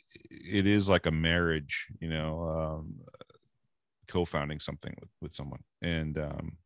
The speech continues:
whether you have multiple founders or whatever, maybe it's a, a marriage that involves multiple people, but,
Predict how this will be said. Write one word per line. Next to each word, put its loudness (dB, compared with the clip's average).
whether -2
you 0
have -2
multiple -6
founders -6
or -8
whatever, -4
maybe -8
it's -12
a, -20
a -10
marriage -6
that -10
involves -2
multiple -6
people, -4
but, -4